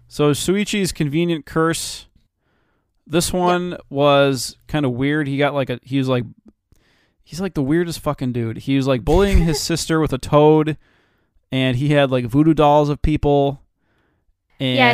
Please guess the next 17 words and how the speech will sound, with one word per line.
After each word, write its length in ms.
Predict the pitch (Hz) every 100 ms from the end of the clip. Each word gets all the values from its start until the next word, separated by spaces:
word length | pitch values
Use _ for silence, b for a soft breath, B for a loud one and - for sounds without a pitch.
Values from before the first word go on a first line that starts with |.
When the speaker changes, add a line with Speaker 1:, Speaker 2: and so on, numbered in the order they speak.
| 240
Speaker 2:
he 40 |
Speaker 1:
And 80 | 320
Speaker 2:
was 120 | 311
kind 200 | - 330
of, 140 | 320 262
like, 300 | 254 226 -
pretty 180 | 262 240
much, 260 | 220 - - _ _ _ _ _ _ _ _ _ _
if 200 | 214 226 220
someone 760 | - - 226 220 220 220 214
kind 380 | 214 - 196 190
of 120 | 185
got 280 | 196 175 - 180
in 240 | 185 180
his 380 | 175 170 170 175
way, 560 | 170 160 160 170 170
he 480 | 170 - 160 160 156